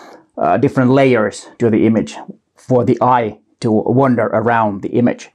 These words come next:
If you leave the front totally empty, then you will,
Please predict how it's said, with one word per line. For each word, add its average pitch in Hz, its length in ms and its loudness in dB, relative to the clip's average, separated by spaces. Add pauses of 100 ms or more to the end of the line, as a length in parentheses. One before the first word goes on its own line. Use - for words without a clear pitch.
(640)
If 202 180 2
you 220 160 6
leave 156 340 4 (220)
the 135 260 4
front 160 440 2
totally 135 360 2
empty, 123 460 -2
then 147 180 4
you 160 120 6
will, 165 460 4